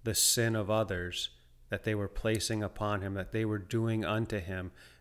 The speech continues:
beating him and reviling him and spitting upon him and killing him. He took all of that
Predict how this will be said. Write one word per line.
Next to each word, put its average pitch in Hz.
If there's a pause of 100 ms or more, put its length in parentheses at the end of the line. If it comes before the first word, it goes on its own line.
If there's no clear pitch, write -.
(260)
beating 117
him 92
and 95
reviling 101
him 92
and 92
spitting 104
upon 98
him 95
and 92 (220)
killing 143
him. 92 (1120)
He 120
took 170
all 127
of 123
that 98